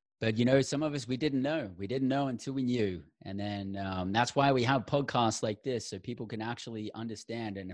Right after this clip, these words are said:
find out these things and get their lives intercepted. And for all of our listeners and watchers right now, our freedom hackers that are out there looking to achieve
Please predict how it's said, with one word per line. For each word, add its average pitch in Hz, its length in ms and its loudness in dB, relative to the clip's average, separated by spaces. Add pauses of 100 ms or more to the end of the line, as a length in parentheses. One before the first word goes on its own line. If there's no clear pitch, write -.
find 117 240 -4
out 107 180 -4
these 104 200 -8
things 101 240 -8
and 101 60 -10
get 101 120 -10
their 101 100 -6
lives 98 380 -6
intercepted. 95 600 -10 (460)
And 120 160 -4
for 160 80 -4
all 190 180 2
of 190 100 2
our 175 120 4
listeners 160 460 0
and 120 80 2
watchers 135 400 2
right 139 240 -2
now, 139 220 4
our 110 120 2
freedom 143 340 -2
hackers 123 460 -4
that 113 100 -8
are 120 120 -2
out 175 260 0
there 131 180 0
looking 156 420 -4
to 123 160 -10
achieve 107 360 -8